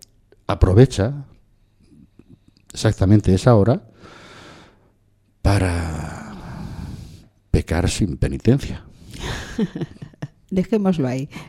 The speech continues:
Speaker 2: así habrá que leerlo.
Speaker 1: Sí.
Speaker 2: ¿Y es este el relato que más te gusta de todos? Es una pregunta tópica. Si alguno de tus relatos, alguno de esos hijillos que ahora nos presentas, pues te gusta, te gusta más.
Speaker 1: No,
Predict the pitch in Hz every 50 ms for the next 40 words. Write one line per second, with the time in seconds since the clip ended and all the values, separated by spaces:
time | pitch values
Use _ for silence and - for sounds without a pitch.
0 | _ _ 180 156 151 202 196 196 214 214 - 180 151 147 147 139 151 - - 160
1 | 151 185 - - 277 320 320 320 320 311 311 294 - 113 - - - - _ -
2 | 233 220 233 - 240 208 202 - - 190 185 180 170 175 170 165 160 160 160 -
3 | 156 - 151 143 143 151 - - 165 160 165 170 - - 160 156 151 151 151 -
4 | 160 156 147 147 - - - - _ 131 151 160 - - 185 185 147 127 - 120
5 | 120 127 131 135 - 131 - - 190 190 - 147 139 - 123 123 123 131 127 -
6 | - 131 127 123 123 123 127 127 127 143 156 151 151 147 147 139 139 - 139 139
7 | 143 143 139 139 143 143 - 160 170 - - 131 127 135 139 147 143 135 143 139
8 | - 143 147 - - _ 151 151 - - 160 160 156 151 139 143 - - - 143
9 | 143 143 143 143 143 - - 143 135 156 151 147 147 160 165 165 - - - -
10 | - - - - - - - - - - - - - - - 156 151 - - 151
11 | 139 143 139 - - 139 135 131 131 127 123 123 123 123 123 - 135 131 131 131
12 | 131 - 127 127 139 175 208 - - - - - - - - - - - - -
13 | - _ _ _ _ - 135 151 156 131 -